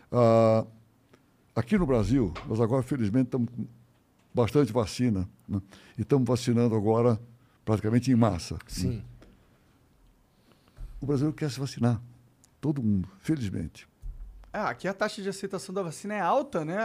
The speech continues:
Speaker 3: Apesar do que parece, né?
Speaker 1: Pra, pra, praticamente todo mundo quer se vacinar.
Speaker 3: Sim.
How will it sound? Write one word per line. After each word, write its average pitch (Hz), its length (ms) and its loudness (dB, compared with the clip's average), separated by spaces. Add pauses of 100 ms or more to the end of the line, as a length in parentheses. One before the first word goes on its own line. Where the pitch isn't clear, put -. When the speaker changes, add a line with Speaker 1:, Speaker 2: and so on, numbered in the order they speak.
(100)
Speaker 3:
Apesar 190 480 -2
do 220 180 -6
que 254 200 -4
parece, 226 640 4
né? 214 100 -10
Speaker 1:
Pra, - 180 -6
pra, 185 260 -2
praticamente 202 580 4
todo 190 200 6
mundo 202 140 6
quer 147 160 2
se 143 120 -2
vacinar. 120 380 0
Speaker 3:
Sim. 160 260 -14